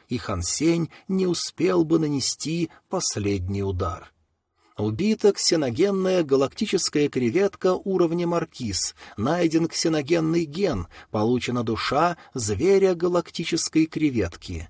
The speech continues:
Хан Сень почувствовал облегчение от того, что наконец-то получил душу зверя. "После того, как я убил столько галактических креветок, хотя бы одна была готова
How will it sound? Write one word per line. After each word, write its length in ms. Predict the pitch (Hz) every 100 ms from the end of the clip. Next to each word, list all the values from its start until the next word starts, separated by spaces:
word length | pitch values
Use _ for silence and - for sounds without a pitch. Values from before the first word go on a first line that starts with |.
| - _ - -
Хан 260 | - 110
Сень 400 | 92 - 202 196
почувствовал 800 | 180 156 - 202 180 - 175 170
облегчение 840 | - 139 160 156 - - 180 147 123
от 120 | -
того, 440 | - 107 123 185 180 -
что 260 | - - 101
наконец-то 840 | 98 101 92 151 - - 82 - - -
получил 680 | 113 104 95 - 185 202 180 -
душу 520 | 190 170 185 - 175
зверя. 640 | 156 151 131 85 78 - - _ _ - - _
"После 440 | 110 131 - 120
того, 360 | 120 110 104 156
как 220 | 139 110
я 240 | - 110 123
убил 480 | 113 101 185 165 -
столько 680 | - - - 135 190 165 135
галактических 840 | 123 135 135 - - 165 - 143 -
креветок, 640 | 120 101 151 - - - - -
хотя 380 | - 90 127 120
бы 140 | 110
одна 380 | 104 90 107 147
была 300 | 120 127 123
готова 580 | 110 - 135 151 104